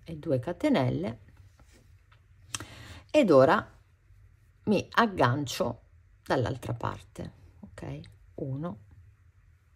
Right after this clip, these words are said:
Io devo fare questo bordo. Ovviamente, ehm,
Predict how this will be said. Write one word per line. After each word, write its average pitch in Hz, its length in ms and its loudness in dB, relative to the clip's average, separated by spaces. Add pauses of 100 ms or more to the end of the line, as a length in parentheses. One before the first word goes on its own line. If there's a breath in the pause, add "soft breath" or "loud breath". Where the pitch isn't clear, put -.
(880 soft breath)
Io 160 200 2
devo 160 260 0
fare 147 640 0 (240)
questo 147 460 -4
bordo. 139 760 -4 (760 loud breath)
Ovviamente, 165 800 4
ehm, 147 800 0